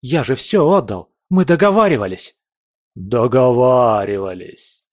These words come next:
Нико расхохотался так, что его жирное пузо затряслось.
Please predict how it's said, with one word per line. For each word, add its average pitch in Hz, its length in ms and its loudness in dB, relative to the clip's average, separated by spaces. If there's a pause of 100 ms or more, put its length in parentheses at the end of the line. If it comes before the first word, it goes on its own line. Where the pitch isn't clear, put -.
(320)
Нико 175 360 -4
расхохотался 139 840 -4
так, 143 280 -6
что - 180 -6
его 131 220 0
жирное 127 400 -2
пузо 131 360 -4
затряслось. 120 920 -6